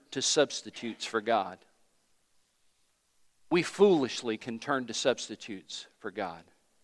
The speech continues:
You see, in his thirty-sixth year, something changed.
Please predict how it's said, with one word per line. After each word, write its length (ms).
You 60
see, 240
in 260
his 280
thirty-sixth 920
year, 380
something 360
changed. 680